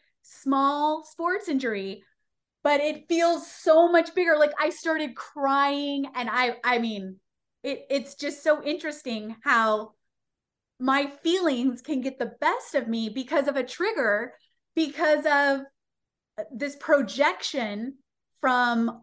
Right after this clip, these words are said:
all the times in the past where it turned out a way I wasn't expecting, or I didn't like it.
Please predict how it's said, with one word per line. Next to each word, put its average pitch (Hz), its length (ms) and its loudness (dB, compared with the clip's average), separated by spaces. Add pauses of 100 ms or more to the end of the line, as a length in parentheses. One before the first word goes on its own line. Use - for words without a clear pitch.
all 330 420 4
the 370 80 -6
times 302 800 0
in 254 160 -2
the 262 80 -4
past 262 640 2
where 226 560 2 (1040)
it 269 220 0 (280)
turned 294 320 4
out 269 460 4
a 240 80 0
way 247 260 2
I 220 120 0
wasn't 240 300 0
expecting, 208 760 -10
or 214 280 2
I 220 160 0
didn't 240 300 -6
like 220 300 -2
it. 185 220 -6